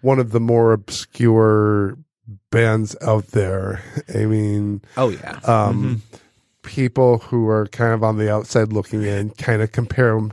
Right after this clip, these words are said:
Speaker 1: to Led Zeppelin, but they're nowhere. <laughs> They're their own
Speaker 2: They are like
Speaker 1: thing.
Speaker 2: Led Zeppelin. They are also their own thing.
Speaker 1: Yeah. <laughs>
Speaker 2: And you either like 'em or you don't.
Speaker 1: Yeah, I mean, I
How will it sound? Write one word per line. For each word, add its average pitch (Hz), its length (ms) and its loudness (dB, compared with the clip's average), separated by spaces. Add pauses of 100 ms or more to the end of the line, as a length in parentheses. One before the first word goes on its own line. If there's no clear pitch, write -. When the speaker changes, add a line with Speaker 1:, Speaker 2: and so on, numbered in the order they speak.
Speaker 1:
to 123 140 0
Led 110 260 0
Zeppelin, 110 460 0
but 107 180 0
they're 110 160 2
nowhere. 107 640 -2
<laughs> - 40 -20 (960)
They're 139 180 4
their 131 240 4 (100)
own 113 580 0 (380)
Speaker 2:
They 135 260 -2
are 127 100 0
like 113 400 0
Speaker 1:
thing. 104 80 -2
Speaker 2:
Led 127 260 0
Zeppelin. 113 460 -2
They 101 140 -4
are 98 100 -4
also 90 360 -6
their 85 220 -6
own 82 220 -12
thing. 73 400 -12 (240)
Speaker 1:
Yeah. 87 260 -4 (140)
<laughs> 160 180 2
Speaker 2:
And 82 460 -10 (800)
you 101 140 0
either 92 120 -2
like 95 300 -4
'em 104 120 -2
or 98 60 -4
you 95 140 -4
don't. 73 440 -10 (880)
Speaker 1:
Yeah, 120 280 2
I 104 220 -2
mean, 113 100 0
I 117 220 2